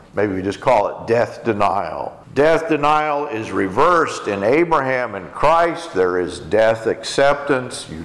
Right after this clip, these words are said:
die with Christ. You're baptized. You partake of the death of Christ. "This is my body.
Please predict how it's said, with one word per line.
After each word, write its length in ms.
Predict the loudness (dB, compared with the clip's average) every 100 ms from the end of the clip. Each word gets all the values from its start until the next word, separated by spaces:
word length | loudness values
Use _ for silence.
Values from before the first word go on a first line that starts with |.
| -4
die 460 | 2 4 4 4
with 320 | 0 -4 -4
Christ. 600 | 0 4 6 4 0 -6 -8
You're 100 | -4
baptized. 960 | 2 4 4 2 0 0 0 -2 -8
You 100 | -10
partake 520 | -8 -10 0 0 0
of 80 | -4
the 80 | -4
death 380 | 2 4 4 0
of 120 | -4
Christ. 460 | 0 2 2 0 -8 -16 -18 -20 -20 -20
"This 400 | -2 2 2 2
is 260 | 2 2 2
my 260 | 2 2 2
body. 520 | 2 4 4 0